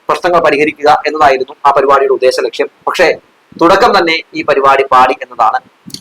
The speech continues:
ഒരു, ആ, മുൻകൂട്ടി തയ്യാറാക്കിയ തിരക്കഥ പ്രകാരമാണ് ആ പരിപാടി നടക്കുന്നതെന്ന് പൊതുവെ നമുക്കത് കാണുമ്പോൾ തന്നെ മനസ്സിലാക്കാൻ സാധിച്ചിരുന്നു. ആ സ-,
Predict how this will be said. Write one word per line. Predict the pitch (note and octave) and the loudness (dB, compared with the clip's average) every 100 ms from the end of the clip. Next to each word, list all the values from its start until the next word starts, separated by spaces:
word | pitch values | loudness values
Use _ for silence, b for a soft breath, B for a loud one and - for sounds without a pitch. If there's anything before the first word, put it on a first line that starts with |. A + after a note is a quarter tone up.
| _ _ - | _ _ -2
ഒരു, | D#3+ F3+ F3+ - _ D#3 | 2 2 0 -10 _ -2
ആ, | |
മുൻകൂട്ടി | E3 - _ G3+ A3+ A3+ A3 G#3+ | -2 -4 _ -2 0 0 0 2
തയ്യാറാക്കിയ | F3+ F#3+ F#3 F#3 F#3 | 4 4 4 2 0
തിരക്കഥ | F3 E3+ G3 | 2 0 0
പ്രകാരമാണ് | F#3+ F3+ E3+ E3 D#3 | 0 2 2 2 2
ആ | D#3 | 2
പരിപാടി | D#3 D3 D#3+ D#3+ | 0 2 2 2
നടക്കുന്നതെന്ന് | C#3+ - D3 D3 D3+ _ - | -2 -4 -6 -6 -8 _ -2
പൊതുവെ | F3 F#3+ | 2 2
നമുക്കത് | F#3 F3 E3+ | 2 2 2
കാണുമ്പോൾ | D#3+ D#3 E3 D#3+ | 4 2 2 0
തന്നെ | D3 C#3 | -4 -4
മനസ്സിലാക്കാൻ | C#3 C3 D3 C#3 C#3 | -8 -4 -2 -2 0
സാധിച്ചിരുന്നു. | B2+ A2+ - A#2 C#3+ - _ - - _ | 0 0 -4 -10 -12 -16 _ -20 -20 _
ആ | D3 E3 F3 | 2 4 2
സ-, | - | -2